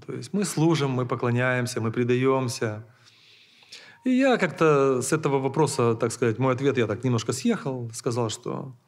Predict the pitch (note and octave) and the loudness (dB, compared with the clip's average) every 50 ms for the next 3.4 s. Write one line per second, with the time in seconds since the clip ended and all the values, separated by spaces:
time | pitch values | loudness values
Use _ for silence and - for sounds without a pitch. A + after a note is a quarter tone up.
0 | _ _ _ _ _ _ _ _ - - - - - - - _ _ _ - - | _ _ _ _ _ _ _ _ -20 -20 -20 -20 -20 -20 -20 _ _ _ -8 -4
1 | - C#3+ C#3 C3 - E3 D#3 C3+ C#3 C3 B2+ B2+ A#2+ A#2 - A#2+ A2 - C3 A#2+ | -4 -2 -2 0 0 0 2 2 2 2 2 0 0 -2 -2 -4 -4 -4 -6 -8
2 | A#2+ - - - - _ - C3 C3 C3 B2+ A2 A2+ A#2+ A#2 A#2+ A#2+ A2+ A2+ G#2 | -8 -12 -18 -20 -16 _ -4 -2 0 0 0 0 -2 -2 -2 -2 0 0 0 -2
3 | G2 F2+ F2+ - - - - | -2 -4 -6 -10 -10 -10 -12